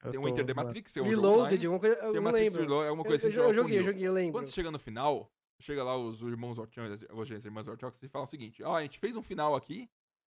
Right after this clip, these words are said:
Speaker 2: que não é do filme, mas a gente achou muito legal." E aí o Agente Smith vai lá e ele junta um monte de metal nele, ele vira um Agente Smith gigante e o Neo quebra ele.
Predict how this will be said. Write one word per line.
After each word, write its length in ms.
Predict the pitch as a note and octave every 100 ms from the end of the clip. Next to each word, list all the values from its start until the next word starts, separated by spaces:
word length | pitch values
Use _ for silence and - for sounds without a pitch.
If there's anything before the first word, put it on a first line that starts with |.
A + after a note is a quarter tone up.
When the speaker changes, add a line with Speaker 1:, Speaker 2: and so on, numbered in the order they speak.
| _ _
Speaker 2:
que 80 | A#4
não 120 | G4
é 80 | F4
do 100 | -
filme, 400 | F#3+ F#3 C#3+ - _ _ F#4+
mas 120 | F#4+
a 40 |
gente 140 | F#4+ F#4+
achou 160 | F#4+
muito 160 | F#4 F4
legal." 400 | A3 D3 A#2 - _ -
E 40 |
aí 80 | F#3+
o 60 | G3
Agente 220 | F#3 F#3+
Smith 260 | E3+ F3 E3+
vai 120 | E3+
lá 240 | D#3+ A3+ -
e 60 | G3
ele 160 | G3
junta 380 | F#3+ F#3 A3+ A3
um 60 | F#3
monte 520 | E3 F3 A3+ F4 G3+
de 80 | G#3
metal 340 | F3+ - D#3
nele, 240 | D#3 D#3+ G#3
ele 100 | G3
vira 140 | F3
um 40 | F#3
Agente 160 | F3
Smith 160 | E3 E3+
gigante 320 | F3+ D#3 E3
e 20 | G3+
o 40 |
Neo 120 | F#3
quebra 320 | - F3 G3
ele. 200 | D#3 A#2+